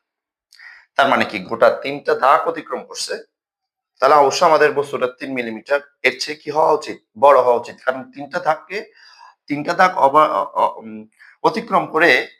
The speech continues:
আহ, সে তিনের পরে চলে গেছে। হ্যাঁ, অবশ্যই তিন মিলিমিটার হবে, এর প্লাস এর চেয়ে something বেশি হবে। কিন্তু বেশি এটা কতটুকু? দেখেন, আমরা যদি মূল সূত্রের মধ্যে আসি,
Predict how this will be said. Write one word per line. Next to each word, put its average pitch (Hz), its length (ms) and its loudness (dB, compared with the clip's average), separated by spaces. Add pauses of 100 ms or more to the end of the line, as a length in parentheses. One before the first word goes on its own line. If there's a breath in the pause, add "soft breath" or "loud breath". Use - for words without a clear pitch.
(320)
আহ, 117 160 6
সে - 160 -6
তিনের 202 260 -8
পরে 220 280 0
চলে 120 220 -14
গেছে। - 240 -20 (1400)
হ্যাঁ, 101 120 -4
অবশ্যই 113 300 -6
তিন 170 200 -8
মিলিমিটার 120 400 -10
হবে, 165 300 -4
এর - 140 -6 (240)
প্লাস 127 280 2
এর 127 80 -4 (140)
চেয়ে 135 200 -10
something 107 400 -10
বেশি 98 260 -12
হবে। - 140 -20 (2000)
কিন্তু 226 220 -8
বেশি 170 340 2
এটা 254 200 -12
কতটুকু? - 440 -6 (1400)
দেখেন, 113 260 2 (100)
আমরা 160 260 4
যদি 208 220 -4
মূল 160 240 -6
সূত্রের 180 460 -10
মধ্যে 156 220 -2
আসি, - 360 -2